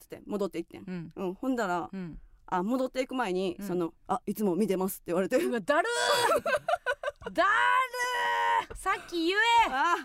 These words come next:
Speaker 2: さっき言え。
Speaker 1: 「ありがとね」って言って。
Speaker 2: うん。
Speaker 1: <laughs> ほんで、戻って行って。
Speaker 2: うん。
Speaker 1: で、また来たんや、
Speaker 2: うん。
Speaker 1: その男の子。
Speaker 2: うん。
Speaker 1: 「全部忘れました」って言われて。
Speaker 2: うわ、もうそれやろう思ったし。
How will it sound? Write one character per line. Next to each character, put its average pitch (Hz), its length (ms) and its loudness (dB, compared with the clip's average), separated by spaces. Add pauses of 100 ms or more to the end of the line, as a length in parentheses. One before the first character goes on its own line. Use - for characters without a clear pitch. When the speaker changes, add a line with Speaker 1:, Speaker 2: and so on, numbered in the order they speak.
(460)
Speaker 2:
さ - 140 -14 (100)
っ - 40 -14
き 254 160 -6
言 220 100 -4
え。 180 240 -4
Speaker 1:
「あ 208 60 -2
り - 60 2
が - 80 0
と 226 80 -6
ね」 226 260 0
っ - 40 -12
て - 40 -
言 202 100 -2
っ - 20 -10
て。 349 320 0
Speaker 2:
う 311 40 -4
ん。 285 480 -6 (100)
Speaker 1:
<laughs> - 0 -
ほ 349 60 2 (120)
ん 285 60 2
で、 - 300 -4
戻 214 200 -2
っ - 40 -4
て 220 100 -2
行 190 80 -2
っ - 40 -20
て。 190 80 -2
Speaker 2:
う 175 120 -2
ん。 170 320 -8 (140)
Speaker 1:
で、 233 100 0
ま 254 120 2
た 196 100 -8
来 - 100 -20
た 165 120 -8
ん - 60 -10
や、 147 80 -12
Speaker 2:
う 180 40 -10
ん。 185 80 -6
Speaker 1:
そ 190 60 -4
の 165 160 -4 (120)
男 175 240 -6
の 156 80 -4
子。 - 120 -20 (180)
Speaker 2:
う 160 40 -12
ん。 156 120 -10
Speaker 1:
「全 254 160 0
部 220 80 -2
忘 220 160 -2
れ 233 60 -2
ま 226 120 0
し - 40 -8
た」 214 140 0
っ - 40 -4
て - 80 -4
言 220 40 4
わ 311 60 2
れ 339 80 2
て。 349 80 0 (240)
Speaker 2:
う 220 220 -10
わ、 339 260 -8 (280)
も 190 160 -12
う - 20 -14
そ - 160 -12
れ 131 280 -8
や 185 200 -4
ろ 262 120 0
う 339 40 0 (220)
思 403 160 -2
っ - 40 -8
た 180 100 -8
し。 - 240 -14